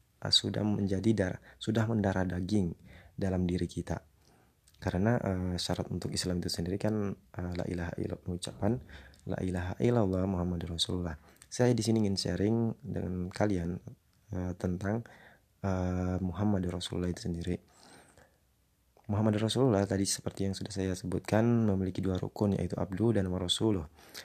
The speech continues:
Abdu itu sendiri memiliki makna atau arti, eh, hambanya dan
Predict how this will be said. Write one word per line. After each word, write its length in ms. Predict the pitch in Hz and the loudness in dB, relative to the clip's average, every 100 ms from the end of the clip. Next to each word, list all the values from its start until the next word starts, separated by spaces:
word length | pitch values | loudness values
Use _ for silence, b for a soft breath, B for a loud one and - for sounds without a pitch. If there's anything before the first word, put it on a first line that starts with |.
| B | B
Abdu 320 | - 113 113 110 | -4 0 0 0
itu 80 | |
sendiri 400 | - 107 101 98 127 | -2 -2 2 4 4
memiliki 480 | 120 107 104 101 - | 4 4 2 0 0
makna 480 | 104 113 - 90 92 | 0 0 -4 -4 -4
atau 160 | 92 | -4
arti, 480 | - 90 - - 107 113 B B B B _ - | -4 -4 -4 0 2 0 B B B B _ -8
eh, 1000 | 101 95 95 95 95 92 92 92 92 90 92 92 _ _ _ _ _ _ _ - | -4 -2 -2 -2 -2 -2 -2 -2 -2 -4 -6 -12 _ _ _ _ _ _ _ 0
hambanya 480 | 196 101 110 95 - | 4 6 6 4 0
dan 480 | - 98 101 98 95 | -2 0 0 -2 -4